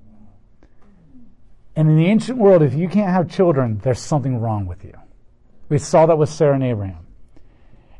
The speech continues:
And w-, because the gods are responsible for everything, then the gods have allowed you to be barren.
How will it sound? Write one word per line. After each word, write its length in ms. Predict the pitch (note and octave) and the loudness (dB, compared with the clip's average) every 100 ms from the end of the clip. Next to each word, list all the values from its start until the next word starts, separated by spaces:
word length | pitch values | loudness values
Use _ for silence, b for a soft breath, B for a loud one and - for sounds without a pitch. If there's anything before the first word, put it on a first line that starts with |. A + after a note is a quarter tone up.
| - | -2
And 320 | E3+ E3 E3+ | 0 2 0
w-, 240 | - - | -6 -4
because 320 | C#3+ E3 G3+ E3+ | -2 4 4 4
the 80 | |
gods 560 | C#3 D3+ F#3+ G#3 E3+ C3+ | 4 4 6 6 4 2
are 120 | - | 0
responsible 680 | D#3 - - D#3+ D#3 C#3 C#3 | 0 -2 -2 -2 -2 -4 -6
for 180 | - - - | -6 -8 0
everything, 760 | G#3 F3 B2 F#2+ F2+ A#2+ - | 2 2 -2 -10 -10 -10 -6
then 120 | D#3 D#3+ | -2 -2
the 80 | |
gods 300 | C#3 D#3+ F3 | 2 4 4
have 100 | D#3 | 2
allowed 340 | E3+ D3+ C#3+ C#3 | 0 2 2 0
you 60 | C3+ | -4
to 80 | |
be 320 | B2+ C3+ B2 A#2+ | -2 -2 -2 -4
barren. 680 | A#2 F#2+ D3 B2+ F2+ D2 | -8 -2 -2 -2 -4 -12